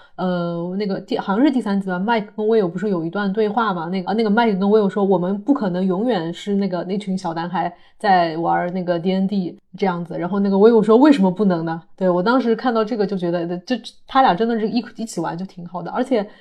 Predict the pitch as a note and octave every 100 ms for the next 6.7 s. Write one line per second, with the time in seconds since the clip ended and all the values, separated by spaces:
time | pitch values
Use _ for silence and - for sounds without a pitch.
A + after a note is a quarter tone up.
0 | - D4 C#4+ C#4 C4+ C#4+ A3 G3+ G3 B3
1 | G#3 F3+ F3 F3 - F#3+ A#3+ G3 - D3+
2 | E3 E3+ G3 G3 G3+ E3+ E3 E3 G#3+ G#3
3 | G#3 G3+ G3 G#3+ A3 A#3 A3 G3+ E3+ F#3+
4 | A3 G3 - - - F3 F#3+ A3+ A3+ G#3
5 | - F#3 F#3 F#3+ G3+ A3 G#3 F3+ F3 E3+
6 | E3+ - D3 E3+ F3 G3 F3+